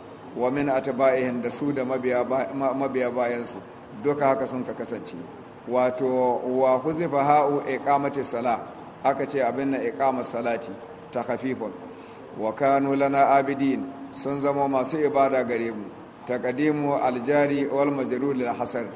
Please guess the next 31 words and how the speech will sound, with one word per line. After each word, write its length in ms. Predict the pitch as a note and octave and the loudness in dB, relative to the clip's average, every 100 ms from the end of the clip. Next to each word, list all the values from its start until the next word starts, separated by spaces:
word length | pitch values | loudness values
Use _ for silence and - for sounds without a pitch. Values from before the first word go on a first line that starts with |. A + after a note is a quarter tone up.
| - - - | -16 -16 -6
Asili 420 | B2 B2+ C#3 C#3+ | -4 -2 0 0
nai, 280 | D3 D#3 C3 - - - | 2 2 0 -2 -8 -6
wa 140 | A2 A#2 | -4 -2
kanu 480 | C3+ B2+ C3 C3+ B2 | 0 0 2 0 2
abidina 580 | D3 D#3 C3 C3+ B2+ | 2 2 -2 -2 -2
lana, 300 | A#2+ A2+ G#2 F2+ - - | -2 -4 -6 -10 -14 -18
sun 240 | - C3+ C3+ | -12 -8 -2
zama 260 | C3+ C3+ | -2 0
masu 260 | C3+ A#2+ C#3 | 0 -2 0
ibada 440 | B2 A#2+ B2 A#2 | 0 2 2 0
gare 240 | A2 A2+ A#2+ | -2 -4 -4
mu, 100 | A#2+ | -4
sai 160 | - B2+ | -2 -2
ya 60 | |
ce 120 | B2+ C3 | 0 -2
wa 120 | A#2+ | -2
kanu 340 | C3+ B2+ C3 | 0 0 0
lana 260 | D3 C#3 C3 | 0 2 0
abidin. 400 | B2 A2+ G#2+ G#2+ - - - - | 0 -2 -6 -8 -8 -14 -16 -4
Ai 200 | A#2+ C3+ | 2 2
lana 320 | C#3 C#3 C#3 C#3 | 4 4 6 6
la 180 | C#3 | 6
gairuna, 460 | C3+ D3+ C#3+ B2 A2+ | 6 6 6 2 -2
suna 280 | - C#3 C3+ | -2 0 2
ibada 380 | C3 C#3 C#3 C#3 | 2 4 4 2
gare 240 | C3 C3+ C#3+ | 2 0 0
mu 120 | C#3 | 2
ba 160 | C3+ | 2
ga 100 | C3 | 0
kowa 420 | B2+ - E3 D3+ C3+ | -2 4 6 8 6
ba, 200 | C3 | 4